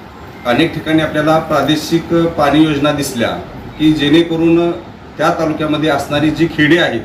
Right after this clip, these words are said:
त्या सर्व खेड्यांना, अ, प्रादेशिक योजनेमार्फत पाणी पोहोचवलेलं आपल्याला बऱ्याच ठिकाणी दिसून येतं. त्यामध्ये सांगोला तालुक्यात गणपतराव देशमुख आणि त्याचबरोबर अचलपूर तालुक्यामध्ये बच्चू कडूने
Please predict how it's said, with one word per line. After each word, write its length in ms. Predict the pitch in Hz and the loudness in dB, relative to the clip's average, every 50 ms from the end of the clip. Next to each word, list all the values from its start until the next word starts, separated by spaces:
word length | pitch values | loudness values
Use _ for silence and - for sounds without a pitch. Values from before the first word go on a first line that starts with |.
| - - - - - - - - - - | -10 -14 -18 -18 -20 -20 -20 -20 -14 -10
त्या 100 | 160 160 | -10 -8
सर्व 400 | - 175 180 185 196 208 214 202 | -6 -6 -4 -2 -2 0 -2 -2
खेड्यांना, 440 | 208 180 170 170 175 180 185 180 180 185 185 - - - - - - - - - | -4 -4 -2 0 0 0 0 -2 -2 -4 -4 -6 -10 -14 -16 -18 -18 -18 -12 -4
अ, 180 | 139 147 147 151 | 0 0 2 2
प्रादेशिक 560 | 147 - 156 147 139 139 170 165 - - 175 | 0 0 0 0 2 2 2 0 0 -2 -2
योजनेमार्फत 760 | 170 151 151 160 160 156 151 151 - - 160 160 - - - | 0 2 2 2 2 2 0 -2 -4 -4 -6 -6 -6 -6 -4
पाणी 320 | 151 143 139 147 151 156 | -2 0 0 2 2 0
पोहोचवलेलं 720 | 151 - - - 147 143 139 - 170 170 165 165 151 151 151 | 0 -2 -4 -6 -6 -6 -4 0 0 2 2 2 2 2 2
आपल्याला 320 | - - 143 143 143 147 | 0 0 -2 -2 -2 0
बऱ्याच 320 | 139 135 135 139 139 135 - | 0 2 2 2 2 0 -2
ठिकाणी 260 | - 139 135 139 135 | -6 -6 -6 -4 -6
दिसून 240 | 135 - - 160 151 | -6 -4 -2 -2 -2
येतं. 380 | 143 - - 123 120 120 120 - - - - - - | -2 -2 -4 -4 -4 -4 -4 -6 -10 -12 -14 -4 -2
त्यामध्ये 340 | 135 147 151 156 156 165 156 | 0 2 2 2 2 0 -2
सांगोला 380 | - 151 143 143 151 160 165 165 160 | -2 -2 -2 0 0 0 0 0 0
तालुक्यात 340 | 156 151 156 156 160 156 156 147 147 | -2 -2 -2 -2 -2 -2 -2 -2 -4
गणपतराव 440 | 143 143 131 - 156 160 160 156 | -4 -4 -4 -4 -2 -2 0 0
देशमुख 300 | 156 147 - - 165 170 - - - - - - - - - - - - | 0 0 2 4 4 4 4 2 -4 -12 -14 -14 -14 -14 -14 -12 -8 -4
आणि 240 | 127 131 143 147 | -2 0 0 0
त्याचबरोबर 800 | 143 - 143 147 151 147 147 151 151 156 156 151 160 160 160 160 165 160 | 0 0 0 0 0 0 -2 -2 -2 -2 0 2 4 4 4 4 2 0
अचलपूर 600 | - 123 - - 156 156 160 156 170 170 170 170 | 0 -2 0 2 2 2 2 2 2 0 0 2
तालुक्यामध्ये 580 | 165 160 156 156 151 156 151 151 151 147 160 170 | 2 2 2 4 2 2 4 4 4 4 4 2
बच्चू 340 | 156 135 139 139 - 190 190 | 2 0 -2 -4 -2 -4 -2
कडूने 380 | 180 190 175 165 156 139 120 | 0 2 2 4 4 2 2